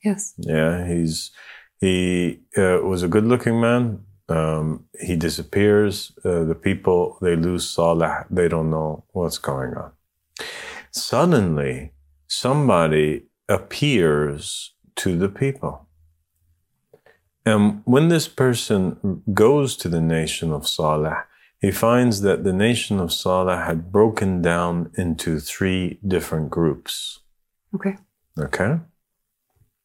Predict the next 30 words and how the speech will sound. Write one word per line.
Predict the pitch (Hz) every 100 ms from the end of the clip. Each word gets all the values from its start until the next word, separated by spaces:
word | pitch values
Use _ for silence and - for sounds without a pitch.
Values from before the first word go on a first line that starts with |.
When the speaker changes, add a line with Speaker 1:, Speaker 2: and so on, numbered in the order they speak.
| _ - - - - -
Speaker 2:
A | 113 104
group | 101 123 165 170 -
that | 127 104 -
was | 98 -
firm | - - 147 160 175 170 -
upon | 107 - 113 120 117 101 -
faith | - 104 104 -
in | 90
Saleh. | 80 - 78 69 - - - _ _ _ _ _ - - -
So | - 117 110 113
a | 107
group | 107 135 135 -
that | 107 92
was | 101 92 82 -
arguing | 113 117 117 104 107 104 98
for | 78 - 85 85 85 80 -
the | 85
sanctity | - 104 104 101 101 98 95 90 82
of | 82 82
the | -
camel | - 87 87 85 82 82 - - -
and | 87
were | 82 82 -
insisting | 101 90 - 107 - - 95 90
on | 82
abiding | 82 78 87 87 87 87 82
by | 80 80 80
the | 78
rules | 73 87 98 95 90 78 76
that, | 85 90 -